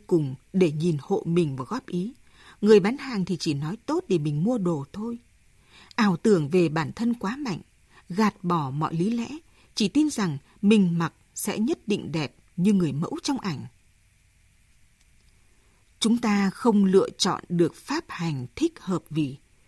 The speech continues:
không có trí tuệ và chánh niệm tỉnh giác, tức là khả năng quan sát bản thân mình một cách khách quan thực tế. Không có thiện tri thức để khuyên dạy giúp mình chọn một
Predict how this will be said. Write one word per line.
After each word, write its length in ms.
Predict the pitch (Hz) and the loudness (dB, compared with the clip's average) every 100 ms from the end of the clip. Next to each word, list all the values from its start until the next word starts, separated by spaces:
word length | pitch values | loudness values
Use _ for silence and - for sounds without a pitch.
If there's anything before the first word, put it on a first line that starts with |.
| _ - - | _ -20 -10
không 320 | - 220 202 | 2 4 4
có 300 | - 165 226 | 0 -2 -2
trí 220 | - 196 240 - | -2 -2 -2 0
tuệ 240 | 165 - - | 0 0 -6
và 120 | 143 | -8
chánh 320 | - 170 262 | -4 -4 -2
niệm 220 | 269 - | -2 -4
tỉnh 260 | - 170 127 | -2 -2 -2
giác, 320 | - 214 277 _ _ _ _ _ - | -8 -10 -12 _ _ _ _ _ -2
tức 120 | 359 | 0
là 120 | 311 175 | 2 0
khả 220 | - 165 | -2 -2
năng 220 | 175 285 - | -2 -6 -6
quan 320 | 285 285 277 | -8 -6 -6
sát 400 | - 294 339 - | -6 -6 -6 -4
bản 260 | 175 175 131 - | -2 -2 -4 -8
thân 220 | 285 214 | -2 0
mình 160 | 160 | 0
một 140 | 131 - | -4 -6
cách 120 | 302 | -8
khách 200 | - 349 - | -8 -12 -8
quan 180 | 277 254 | -10 -6
thực 240 | 165 _ | -10 _
tế. 200 | 139 156 _ _ _ _ _ _ _ - | -12 -12 _ _ _ _ _ _ _ -20
Không 340 | - - 220 190 | -4 4 4 4
có 320 | - 165 220 - | 0 -4 -4 -2
thiện 260 | 202 - - | -2 -2 -4
tri 200 | 226 226 | -4 -4
thức 260 | - 349 | -4 -6
để 100 | - | -6
khuyên 320 | 127 - 254 233 | -6 -2 -2 -2
dạy 240 | 175 - | -4 -6
giúp 260 | 185 339 - | -4 -4 0
mình 220 | 190 151 - | 0 0 -2
chọn 300 | 196 165 165 | -4 -2 0
một 160 | 156 | -2